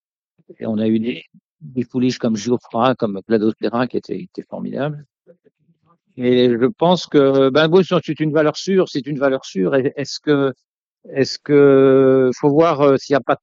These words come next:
frein, faut voir, euh, c'est un cheval qui, qui est maniable, qui a, qui a, qui a des qualités aussi, qui, ça peut lui donner un avantage. Tout dépend un peu de ce qui va se passer, est-ce qu'ils vont vraiment avancer ou pas.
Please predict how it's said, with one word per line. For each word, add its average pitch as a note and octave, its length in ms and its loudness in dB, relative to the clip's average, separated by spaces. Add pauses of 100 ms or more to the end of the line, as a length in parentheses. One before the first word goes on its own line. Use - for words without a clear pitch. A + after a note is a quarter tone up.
(100)
frein, C#3+ 340 2
faut C#3+ 120 -2
voir, B2 320 2
euh, B2 300 2 (280)
c'est - 140 -8
un - 20 -4
cheval C3 220 -4
qui, A2 160 -6
qui - 100 -4
est A#2+ 40 -2
maniable, B2 580 2
qui - 100 -4
a, A2 160 2
qui A#2 160 -2
a, A2 80 0
qui A#2 140 -4
a A2 40 0
des G#2+ 100 0
qualités G#2+ 420 -4
aussi, G#2 300 -6
qui, D#2+ 240 -10 (840)
ça A#2+ 60 -2
peut B2 140 -4
lui B2 100 0
donner B2 180 0
un B2 80 0
avantage. A2+ 600 -2 (1040)
Tout C3 60 -4
dépend D3 260 2
un D3+ 80 2
peu D#3 180 2
de C#3+ 160 0
ce - 60 -6
qui - 100 -8
va C3 140 0
se - 100 -20
passer, C3+ 280 -2
est-ce D#3 160 -6
qu'ils B2 200 -2
vont A#2+ 140 0
vraiment A#2+ 280 0
avancer A#2 360 -4
ou A2+ 100 -4
pas. B2 380 -8